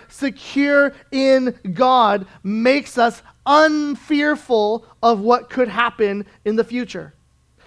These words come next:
And so if confidence in God's work brings indifference in our lives instead of bold Christian living, well, then what we find out is that it's not Christianity that we're actually living out.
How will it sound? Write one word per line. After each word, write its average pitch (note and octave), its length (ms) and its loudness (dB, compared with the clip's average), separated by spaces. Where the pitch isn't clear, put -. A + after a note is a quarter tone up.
And B3 120 0
so C#4+ 220 6
if C4 140 2
confidence D#4+ 680 0
in C4+ 220 -2
God's C4+ 380 2
work A3+ 440 -2
brings D4 760 -4
indifference A#3+ 1200 -2
in A#3 160 -2
our G3+ 180 2
lives F#3 640 -2
instead C#4+ 800 0
of B3+ 160 0
bold B3 320 2
Christian A#3 420 -6
living, F#3 380 -6
well, A#3+ 100 -4
then B3+ 140 -2
what A#3+ 140 -2
we A#3 80 -6
find G#3+ 280 -2
out C4 160 -2
is G3+ 120 -4
that G#3 160 -4
it's - 140 -16
not A3+ 180 -8
Christianity G#3 680 -10
that D#3+ 160 -10
we're E3+ 80 -8
actually E3+ 380 -10
living D#3+ 320 -10
out. C#3+ 180 -12